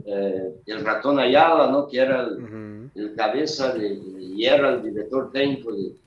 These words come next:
Speaker 1: del Pachuca en, en ese año, noventa y siete, noventa y ocho, eh,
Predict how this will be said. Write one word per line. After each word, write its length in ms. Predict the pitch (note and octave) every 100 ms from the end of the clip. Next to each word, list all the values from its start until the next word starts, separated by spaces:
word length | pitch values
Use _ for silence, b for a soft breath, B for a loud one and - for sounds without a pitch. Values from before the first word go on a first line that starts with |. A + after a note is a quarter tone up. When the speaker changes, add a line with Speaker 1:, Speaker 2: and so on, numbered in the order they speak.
| _ - - F#2
Speaker 1:
del 160 | G#2+
Pachuca 580 | G#2+ G#2+ B2 D3+ B2+ B2
en, 540 | G#2 - F#2 F#2+ - G2
en 140 | G#2+ B2+
ese 280 | - B2
año, 300 | C3+ D3 C#3+ A2+
noventa 320 | A#2+ A#2+ A#2+
y 240 | A2 G#2
siete, 340 | G#2 B2 B2 A#2+
noventa 360 | A2+ A#2+ A#2+
y 100 | A#2
ocho, 540 | C#3 D3+ E3 F3+ - - _ _ _ - -
eh, 320 | A2 A2+ A#2